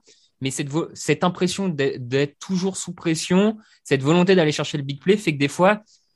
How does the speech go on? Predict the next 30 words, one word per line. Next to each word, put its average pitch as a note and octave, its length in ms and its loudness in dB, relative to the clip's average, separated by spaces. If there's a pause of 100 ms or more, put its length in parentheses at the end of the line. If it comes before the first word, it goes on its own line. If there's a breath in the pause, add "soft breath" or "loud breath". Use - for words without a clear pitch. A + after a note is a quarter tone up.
(160)
bah, B2+ 120 2
Patrick D#3+ 300 -2
Mahomes F#3 260 2 (160)
tombe G#3 180 -2
dans F3+ 120 2
l'écueil E3 320 0
un E3 80 -2
peu G3 200 -4
de E3+ 100 -4
trop - 220 -6
garder E3+ 220 -4
le E3+ 60 -6
ballon, E3 300 -2
de D#3 120 -6
trop - 280 -4
attendre F3+ 280 -2
pour D#3+ 120 -6
le D#3 60 -2
big D3+ 220 -10
play F3+ 160 0
que F3 80 -6
Tyreek D3 640 -4
Hill F3 200 -2
se, C#3 260 -2
se, C3+ 480 -6
se, C3 580 -2
se A#2 140 -8
démarque C#3+ 260 -2
en C#3+ 60 -4
profondeur, D3 500 0